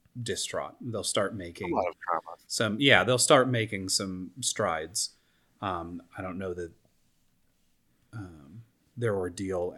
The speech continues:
Speaker 1: has, you know, irreparably damaged them, but, um, you know, they're suffering. And they've spent, uh, both of them have spent some number of months, um,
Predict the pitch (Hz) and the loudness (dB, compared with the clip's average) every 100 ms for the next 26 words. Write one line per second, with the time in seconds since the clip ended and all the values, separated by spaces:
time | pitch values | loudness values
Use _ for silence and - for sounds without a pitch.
0 | - 101 90 85 82 - - _ _ _ | -8 -6 -6 -6 -2 -2 -4 _ _ _
1 | _ _ _ _ _ _ _ _ _ _ | _ _ _ _ _ _ _ _ _ _
2 | _ _ _ _ _ _ - 113 82 78 | _ _ _ _ _ _ -4 -2 -2 -8
3 | - - - 120 117 113 110 120 107 95 | -10 -8 -6 -2 0 2 2 2 0 0
4 | 92 85 92 90 87 - 95 92 87 101 | -4 -2 -4 -4 -6 -6 -6 -8 -6 -8
5 | - 120 104 87 85 - - - 95 85 | -6 -6 -4 -4 -6 -10 -10 -10 -10 -10
6 | 85 - 101 85 98 - 90 76 90 113 | -12 -8 -8 -4 -2 -2 -2 -6 -12 -14
7 | _ _ _ _ _ _ _ _ _ _ | _ _ _ _ _ _ _ _ _ _
8 | _ _ _ _ _ _ _ _ _ _ | _ _ _ _ _ _ _ _ _ _
9 | 120 98 - 107 92 - - 110 87 110 | -4 -2 0 0 0 -6 -8 -6 0 2
10 | 107 98 101 95 90 87 - 90 82 - | 2 0 -2 -2 -4 -8 -4 -2 -2 -2
11 | 98 95 90 _ _ _ _ _ _ _ | 0 -2 -8 _ _ _ _ _ _ _
12 | _ 131 120 101 92 90 87 85 85 - | _ -4 -2 -2 -2 -2 -2 -6 -8 -16
13 | - 117 101 90 92 - - - _ _ | -10 -4 -2 -2 -2 -2 -2 -8 _ _
14 | _ _ _ - 101 87 85 | _ _ _ -10 -8 -8 -12